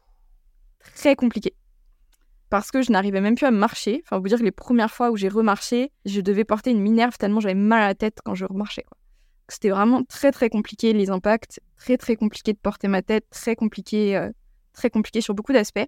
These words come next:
Et donc maintenant, le fait de pouvoir courir une demi-heure, donc, euh, pour revenir un peu aux, à la notion d'objectif, c'est que je n'ai même plus d'objectif sportif. Ça, je suis allée à un point de déconditionnement qu'en fait, euh, juste refaire du sport était un objectif et que j'arrive même pas à me fixer et que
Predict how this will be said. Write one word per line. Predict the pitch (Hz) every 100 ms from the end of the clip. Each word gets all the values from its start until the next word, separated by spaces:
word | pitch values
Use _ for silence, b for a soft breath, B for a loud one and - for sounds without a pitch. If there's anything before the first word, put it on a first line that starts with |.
| -
Et | 226
donc | 311 359
maintenant, | 277 262 247 240 - _ _ _ _ _ _ -
le | 233
fait | 226 330
de | 233
pouvoir | - 240 277 -
courir | 254 269 269
une | 277 311
demi-heure, | 294 254 226 277
donc, | 214 -
euh, | 190 180 _ _
pour | - 208
revenir | 214 233 247
un | 214
peu | 214
aux, | 254 202 220
à | 196
la | 196
notion | 208 - 269
d'objectif, | 247 220 214 - 285
c'est | -
que | 196
je |
n'ai | 208
même | 220 247
plus | 330
d'objectif | 240 208 220 - 226
sportif. | - 214 208 - 311 -
Ça, | - 170
je | 175
suis | 208
allée | 233
à | 226
un | 214
point | 262
de | 247
déconditionnement | 226 233 226 240 240 269
qu'en | 214
fait, | 214 226
euh, | 190 175 -
juste | 202 277 -
refaire | - 233 - 330 285
du | 226
sport | - - 277 240
était | 190 247 196
un | 202
objectif | 196 196 - 339 _ -
et |
que | 214
j'arrive | 208 220
même | 254
pas | 302
à | 247
me | 220
fixer | 202 - - 277 320 311
et | 202 185
que | 233 247 226